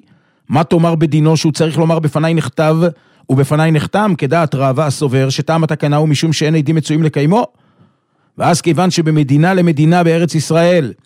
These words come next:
גם יש לחוש לזה, צריך השליח לומר כן, אם כן ליטני שיאמר התנא בלשון המשנה, "המביא ממדינה למדינה סתם"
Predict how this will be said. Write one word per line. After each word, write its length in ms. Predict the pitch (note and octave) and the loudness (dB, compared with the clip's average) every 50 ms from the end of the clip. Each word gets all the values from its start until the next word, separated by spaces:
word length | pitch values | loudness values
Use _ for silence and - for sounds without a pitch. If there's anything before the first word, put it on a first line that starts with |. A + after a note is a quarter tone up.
| _ _ _ _ _ - | _ _ _ _ _ -2
גם 180 | - F#3 G3 F#3+ | 0 0 2 2
יש 180 | F3 D3 - | 2 0 0
לחוש 360 | E3+ C#3+ - F3 E3+ C3+ - E3 | 0 -2 0 0 0 0 2 0
לזה, 320 | D#3 C3+ A2 C#3+ D3 D3+ D#3 | 0 0 2 2 0 0 0
צריך 220 | - D#3 C#3+ C#3 D3+ | -2 -4 -4 -4 -4
השליח 420 | C3+ - D#3+ D3 E3 F3+ D3+ C#3+ | -2 -2 0 0 0 0 0 0
לומר 260 | C#3+ C3 C3+ F3+ A#3 A3+ D#3+ | 0 0 2 0 0 0 -2
כן, 220 | - D#3 C#3+ C#3 F3+ B3 - _ _ _ _ _ _ _ _ _ _ _ _ _ _ _ - | -2 0 0 0 -2 -4 -8 _ _ _ _ _ _ _ _ _ _ _ _ _ _ _ -8
אם 140 | G#2 A#2 A#2+ | -6 -6 -4
כן 180 | - F#3 G3 G3+ | 0 0 0 2
ליטני 340 | G3+ A3 A3+ - G3 F3+ D3 | 2 0 0 0 0 0 0
שיאמר 340 | - E3+ D#3+ E3+ F3+ F3+ | 2 0 0 2 2 0
התנא 260 | F#3+ - F#3+ F#3+ G3 F#3 | 0 0 0 0 0 0
בלשון 360 | E3 E3+ E3 D#3 - F#3 F#3+ F#3+ | 0 0 0 0 0 0 -2 -2
המשנה, 340 | F#3+ F#3 D#3 - G3+ G#3 | -2 -2 -2 -2 -2 0
"המביא 280 | G3 F#3 E3 C3+ D3+ G#3 | 0 2 0 2 2 2
ממדינה 540 | G3+ G3 F#3+ F3+ F3 D3 C3+ E3+ E3+ E3+ E3 | 2 2 2 2 0 0 0 0 2 2 2
למדינה 500 | F3 F#3 F#3 F3+ D3+ D#3+ D#3+ D#3 D#3+ D#3 | 2 0 0 0 2 2 2 2 2 0
סתם" 400 | - - - B3+ C#4 C#4+ B3+ | -2 -4 -4 -4 -2 -2 -2